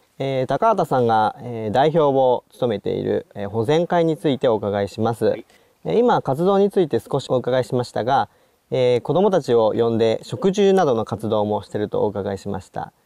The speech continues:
Speaker 1: えー、
Speaker 2: はい。
Speaker 1: 詳しく教えてください。
Speaker 2: はい。えー、幼稚園、町内、町内、えー、市内の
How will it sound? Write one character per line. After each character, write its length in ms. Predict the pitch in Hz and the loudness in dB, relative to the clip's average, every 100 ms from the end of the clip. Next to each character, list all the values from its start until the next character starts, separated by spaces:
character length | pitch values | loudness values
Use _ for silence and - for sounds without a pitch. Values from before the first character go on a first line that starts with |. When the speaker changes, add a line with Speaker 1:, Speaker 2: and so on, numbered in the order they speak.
| _ - | _ -6
Speaker 1:
え 20 | |
ー、 40 | |
Speaker 2:
は 60 | 98 | -2
い。 20 | |
Speaker 1:
詳 100 | 120 | -2
し 100 | 110 | -2
く 120 | - | -6
教 80 | - - | -6 -6
え 80 | 104 | -10
て 100 | - | -8
く 60 | |
だ 100 | 98 | -10
さ 140 | 101 117 | -4 -2
い。 60 | |
Speaker 2:
は 100 | - | 0
い。 80 | 123 _ _ _ _ _ _ _ _ | -2 _ _ _ _ _ _ _ _
え 100 | 92 | -6
ー、 80 | 90 | -2
幼 140 | 104 127 | 0 0
稚 240 | 147 - | 0 0
園、 80 | 131 | 0
町 220 | 139 156 | 0 0
内、 360 | 147 120 - 104 | 2 0 -2 -4
町 160 | 131 135 | -2 -2
内、 180 | 107 | -2
え 60 | 90 80 90 90 90 | -4 -8 -8 -8 -8
ー、 20 | |
市 160 | - 147 | -2 0
内 240 | 127 107 | 0 0
の 340 | 101 92 87 | 0 0 -2